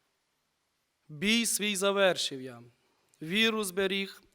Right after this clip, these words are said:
і сьогодні мені готується вінець правди». Саме такі слова належать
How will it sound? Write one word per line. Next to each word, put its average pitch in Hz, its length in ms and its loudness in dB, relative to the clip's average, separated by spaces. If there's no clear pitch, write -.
і 165 100 -8
сьогодні 185 640 2
мені 180 340 2
готується 180 760 -6
вінець 165 340 -8
правди». 131 480 -12
Саме 190 380 2
такі 190 340 -4
слова 196 640 2
належать 190 640 2